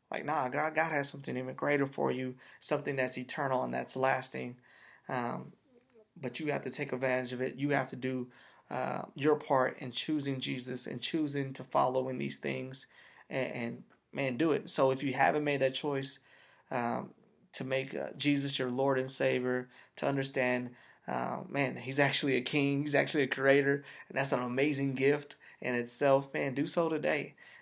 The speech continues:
Um, if you've done that step, but you've never been baptized, like, what are you waiting for? Like, that's, that's another step, uh, to reflect whose you are. And so take that step. And so I would challenge you to do that as well. Uh, man, we would love to help you with that or even do it at home. Like, don't wait. Let's get these things done.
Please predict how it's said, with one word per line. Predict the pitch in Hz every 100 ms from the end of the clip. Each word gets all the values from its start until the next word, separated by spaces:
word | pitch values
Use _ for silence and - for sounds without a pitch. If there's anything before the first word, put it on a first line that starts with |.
| -
Um, | 131 120
if | 123 117
you've | 180 143
done | 147 202
that | 175 151 143
step, | - - - 156 156
but | 139
you've | 170
never | 170 160
been | 165 156
baptized, | 165 196 - 139 131
like, | 131 127
what | 160
are |
you | 185 160
waiting | 170 208 185
for? | 180 143
Like, | 127 127
that's, | 143 180 - - - -
that's | 156 143
another | 143 156 156
step, | 151 160 151 - - - - -
uh, | 131 127 127 -
to | 156
reflect | 131 123 156 151 -
whose | 175 160
you | 143 143
are. | 156 143 123 - - - - 147
And |
so | 139 139
take | 135 165 180
that | 151 143
step. | - 160 120 - _ _ _ _ _ _ _ _
And | - 139
so | 139
I | 156
would | 151
challenge | 147 147 151 147
you |
to | 147
do | 143 147
that | 147 143
as | 135 131
well. | 143 147 139 - - - _
Uh, | 135 123
man, | 120 135 139
we | 175
would | 147
love | 143 139
to |
help | 139 139
you | 147
with | 143 151
that | 156 147
or |
even | 151 160
do | 170
it | 175
at | 165
home. | 196 139
Like, | 131
don't | 156 170
wait. | 165 156
Let's | 156 -
get | 196 196
these | 185 180
things | 180 180 170
done. | 175 165 131